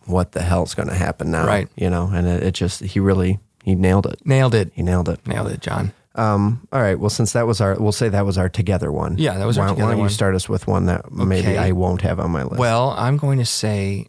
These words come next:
Speaker 2: uh, and this is not only one of my favorite themes to a horror film. I, I, I love the entire album, but the, um, the soundtrack to The Fog.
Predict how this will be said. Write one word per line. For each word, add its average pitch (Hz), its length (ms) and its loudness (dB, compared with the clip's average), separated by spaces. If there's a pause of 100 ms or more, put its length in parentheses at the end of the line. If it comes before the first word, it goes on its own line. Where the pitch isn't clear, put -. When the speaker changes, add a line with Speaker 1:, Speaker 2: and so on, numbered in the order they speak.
Speaker 2:
uh, 98 240 -2
and 104 160 -4
this 117 160 0
is 117 160 -2
not 104 220 2
only 101 240 2
one 113 240 2
of 101 40 4
my 95 140 2
favorite 98 720 -2
themes 110 880 0 (100)
to 98 240 -2
a 98 140 -2
horror 95 240 -2
film. 87 300 -4
I, 95 320 -2
I, 107 140 0
I - 60 -2 (140)
love 104 260 2
the 98 200 0
entire 98 300 0
album, 95 360 -2
but 92 200 -4 (120)
the, 104 300 0
um, 92 240 0 (380)
the 117 80 -2
soundtrack 113 400 2
to 104 100 -2
The 98 100 2
Fog. 92 400 0